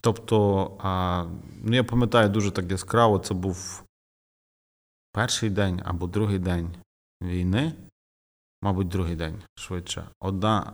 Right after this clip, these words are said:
із наших працівниць прийшла до мене зі сльозьми на очах, я запитав, що сталося. Вона каже, подзвонила одна жіночка і просила, чи ми можемо її прийняти, е, бо вона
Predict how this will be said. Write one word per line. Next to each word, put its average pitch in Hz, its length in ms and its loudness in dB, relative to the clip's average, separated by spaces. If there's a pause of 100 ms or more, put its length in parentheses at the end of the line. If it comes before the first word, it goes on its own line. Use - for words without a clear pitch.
із 98 120 -4
наших 104 300 -2
працівниць 104 500 -4
прийшла 101 340 -4
до 92 120 -2
мене 98 240 0
зі 87 120 -4
сльозьми 92 380 -4
на 95 120 -2
очах, 95 420 -8 (400)
я 92 80 -6
запитав, 92 300 -6
що 101 120 -4
сталося. 98 420 0 (1500)
Вона 113 80 -2
каже, 127 180 2
подзвонила 131 400 4
одна 127 200 4
жіночка 139 400 2
і 110 40 4
просила, 113 420 -2
чи - 140 -4
ми 117 160 2
можемо 113 320 2
її 110 120 2
прийняти, 101 680 0
е, 85 640 -6
бо 87 280 -6
вона 90 600 -4